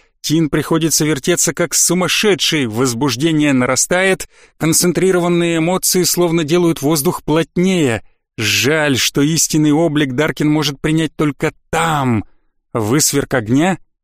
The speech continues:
не удержалась. Отражается в черных зеркалах чужих и таких родных глаз. Рука чуть промедлила, давая прорваться вплотную.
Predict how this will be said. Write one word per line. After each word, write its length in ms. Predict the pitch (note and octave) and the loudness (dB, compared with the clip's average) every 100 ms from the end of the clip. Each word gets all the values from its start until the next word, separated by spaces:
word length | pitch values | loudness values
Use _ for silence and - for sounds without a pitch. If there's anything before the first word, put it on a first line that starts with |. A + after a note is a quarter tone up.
| _ | _
не 240 | D#3+ F#3 | 0 2
удержалась. 800 | F#3+ E3+ F#3+ C3 D#3+ C3+ B2+ - - - | 0 0 0 2 0 2 0 -2 -6 -10
Отражается 640 | - C3+ C#3 C3+ E3+ - | -6 -4 -2 0 0 0
в 60 | D3+ | -2
черных 360 | - D#3 D3 A2+ | -2 0 0 0
зеркалах 440 | D3+ C#3+ D3+ D3+ | -2 -2 -2 -2
чужих 440 | - C3 D#3+ F#3+ | -2 0 0 0
и 80 | D#3 | -2
таких 460 | C#3+ D#3+ - A3 - | -2 -4 -2 -4 0
родных 560 | D#3+ B2+ D3 F#3+ A2+ | -2 0 0 0 0
глаз. 540 | A#2 C3+ F#3 G3+ - - - _ _ _ | -2 0 2 2 0 -2 -8 _ _ _
Рука 300 | B2+ C3 - | -4 -4 -4
чуть 260 | - F3+ - | -4 -4 -4
промедлила, 640 | D#3 E3+ G3+ D3 D3 D3 | -2 0 2 2 0 2
давая 300 | C#3+ E3+ E3 | 0 2 0
прорваться 560 | D#3+ D#3 D3+ D#3+ - D#3+ | 0 -2 0 0 0 -2
вплотную. 720 | - D3+ D3 G3+ G#3+ F#3+ | -2 -4 0 0 2 0